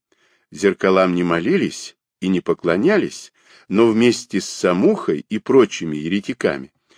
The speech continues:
тайно устраивали сожжение икон.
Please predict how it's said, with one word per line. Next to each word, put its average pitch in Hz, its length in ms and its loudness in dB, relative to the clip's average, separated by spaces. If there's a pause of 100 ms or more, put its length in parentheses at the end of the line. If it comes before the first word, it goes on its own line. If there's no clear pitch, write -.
(280)
тайно 165 400 2
устраивали 139 920 0
сожжение 87 1160 0
икон. 67 440 -12